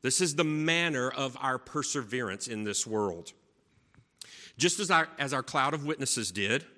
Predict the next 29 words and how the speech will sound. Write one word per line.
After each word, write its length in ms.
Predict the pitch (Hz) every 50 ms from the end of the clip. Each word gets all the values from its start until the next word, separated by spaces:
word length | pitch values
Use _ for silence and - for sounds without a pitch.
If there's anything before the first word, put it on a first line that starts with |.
| - _ _ - - - _
so 400 | - - - - 170 160 170 185
we 240 | 185 165 180 185
must 540 | 180 170 160 156 156 143 - - - 123 107
do." 340 | 107 135 135 113 90 85 80 - -
And 140 | 104 101
Paul 220 | - - 110 107 107
says 240 | - - 120 107 127
it 80 | 123
again, 260 | 123 127 143 131 110 - - - - - -
"We 440 | - 113 131 151 170 180 175 - - -
also," 800 | - 143 143 156 151 - - - - 147 113 101 95 90 80 - - _ _ _ _ _ _ _ _ _ _ _ 104
graciously 640 | 98 113 127 135 127 - 135 - - 143 131 123 110
including 520 | 107 - - - 139 123 117 113 110 98
himself 580 | 101 113 101 92 - - - 107 98 92 - -
in 80 | 92
the 80 | 90 90
company 400 | - - 107 98 - - 92 87
of 100 | 85 85
those 220 | 90 90 87 -
who 120 | - 87 80
are 60 | 78
called. 460 | - - 101 95 90 87 87 80 78 _ _ _ _ _ _ _ _ _ _ _ - - - _
"What 240 | 107 131 190 196 214
was 180 | 240 220 196
not 300 | 208 202 190 190 - -
needful 760 | 147 143 147 151 156 165 175 156 - - - 127 113 113 117
for 300 | 123 - - - 143 131
the 100 | 123 120
race 760 | 110 107 107 123 135 131 107 107 120 - - - - - - -